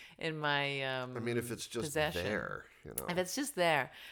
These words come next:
Speaker 1: But it is, it is different. Like, there's a, there's a different level of, like, what happens to your brain, you know, it's very out of body experiences. It can be quite,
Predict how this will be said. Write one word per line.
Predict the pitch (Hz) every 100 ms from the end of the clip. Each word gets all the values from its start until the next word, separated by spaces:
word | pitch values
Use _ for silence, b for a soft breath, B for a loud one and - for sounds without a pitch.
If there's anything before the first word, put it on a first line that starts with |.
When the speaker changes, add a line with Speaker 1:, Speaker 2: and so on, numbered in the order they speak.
| B
Speaker 1:
But | 170 202
it | 214
is, | 220 254 254
it | 208
is | 220 214
different. | 254 262 -
Like, | 135 -
there's | - 156 151
a, | 156 151 151
there's | 156
a | 160
different | 185 208 151
level | 160 156 151
of, | 143 135 -
like, | 139 147
what | 170
happens | 170 160 151
to | -
your | 143
brain, | 139 139 147 160
you | 147
know, | 135 131 -
it's | 123 -
very | - 143 147 -
out | 135 139
of | 127
body | 151 160 170
experiences. | 170 - 170 160 160 156 151 - 156 147 143 B B -
It | 147
can | 160
be | 147
quite, | 143 151 139 131